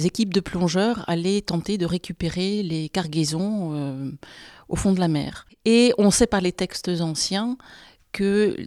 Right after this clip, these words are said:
euh, des... Plongeurs allaient d'abord en apnée, après avec, euh, des moyens assez rudimentaires, euh, notamment des vessies, et pour des opérations militaires aussi. Mais il faut savoir que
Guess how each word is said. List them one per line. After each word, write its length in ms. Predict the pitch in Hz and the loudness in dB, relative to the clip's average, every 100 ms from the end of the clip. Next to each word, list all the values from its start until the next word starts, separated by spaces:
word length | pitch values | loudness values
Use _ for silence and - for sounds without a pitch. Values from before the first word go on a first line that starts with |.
| - | -4
euh, 140 | 160 | -4
des... 800 | 165 175 170 160 156 147 143 - - _ _ _ | -2 0 0 0 0 -2 -4 -8 -14 _ _ _
Plongeurs 520 | - 180 175 190 208 170 | -4 4 6 6 4 4
allaient 280 | 156 185 170 | 2 2 2
d'abord 340 | 170 165 151 | 0 0 -2
en 180 | 151 151 | -4 -4
apnée, 480 | 147 - 170 202 190 | -6 -2 0 0 -2
après 380 | - - 165 | -4 -6 -4
avec, 320 | 151 151 - 160 | -2 -4 -4 -4
euh, 120 | 147 | -4
des 160 | 156 | -2
moyens 540 | 156 156 151 170 170 156 | -2 0 0 0 0 -2
assez 220 | - 170 | -2 -2
rudimentaires, 960 | 165 165 160 160 151 - 156 160 165 151 | -2 -2 -2 0 -2 -2 -2 -2 -2 -4
euh, 240 | 131 131 - - - | -4 -6 -6 -8 -10
notamment 340 | 139 151 151 | -6 -4 -2
des 140 | 147 | -2
vessies, 720 | 147 151 - - 175 175 160 156 - - - - - | 0 0 0 -2 -2 -2 -4 -8 -10 -14 -14 -16 0
et 280 | 175 170 - _ _ - _ | 4 4 0 _ _ -20 _
pour 200 | 214 202 | 0 2
des 540 | 180 190 180 175 175 214 | 4 4 6 6 4 4
opérations 400 | 220 208 196 226 | 2 2 0 2
militaires 540 | 220 220 - 180 165 | 2 2 -2 -4 -4
aussi. 280 | 165 - 156 - _ _ _ _ _ - | -8 -10 -10 -14 _ _ _ _ _ -6
Mais 180 | 190 208 | 0 0
il 80 | |
faut 100 | 202 | 2
savoir 300 | 226 220 262 | 0 2 0
que 220 | - 196 | 0 2